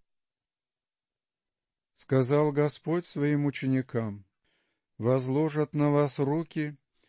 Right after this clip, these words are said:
и будут гнать вас, предавая в синагоги и в темницы,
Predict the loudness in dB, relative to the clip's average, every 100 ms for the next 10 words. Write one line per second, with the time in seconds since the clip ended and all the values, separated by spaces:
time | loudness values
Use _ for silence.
0 | _ _ -2 0 2 2 0 0 2 2
1 | 0 -4 -6 -6 -2 0 2 2 4 2
2 | 0 -2 2 2 2 0 -2 -2 -6 -6
3 | -2 0 2 2 0 -6 -12